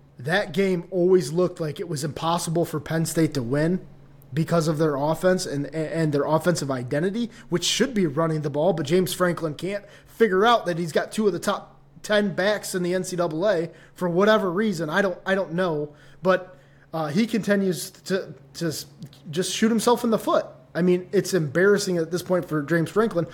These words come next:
but at least he's got a guy like Manny Diaz who has that defense humming. And while they can't get over the hump of Michigan and Ohio State, Dave, I like their future in a twelve-team playoff as well,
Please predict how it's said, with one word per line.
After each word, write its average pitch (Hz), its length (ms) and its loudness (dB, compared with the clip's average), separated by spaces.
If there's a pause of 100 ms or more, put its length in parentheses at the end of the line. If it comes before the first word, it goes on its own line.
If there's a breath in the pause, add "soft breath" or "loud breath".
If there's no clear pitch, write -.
(240 loud breath)
but 202 120 4
at 170 240 -4
least 269 540 0
he's 285 180 0
got 254 200 2
a 165 80 0
guy 175 240 0
like 151 260 -4
Manny 165 300 -2
Diaz 131 720 -2 (240 soft breath)
who 185 160 2
has 185 260 4
that 170 560 -4
defense 170 640 -2 (100)
humming. 156 520 -2 (1040 loud breath)
And 185 380 2 (280 loud breath)
while 185 180 2
they 185 120 2
can't 208 360 0
get 196 120 4
over 185 240 2
the 143 120 -4
hump 190 240 0
of 139 160 -6
Michigan 175 440 0
and 147 120 -2
Ohio 156 440 0
State, 247 320 -6
Dave, 269 260 -10 (240 loud breath)
I 226 140 2
like 247 240 0
their 190 160 0
future 196 460 -2
in 170 140 -2
a 160 80 0
twelve-team 170 560 2
playoff 156 600 0 (240 loud breath)
as 147 220 -6
well, 151 480 0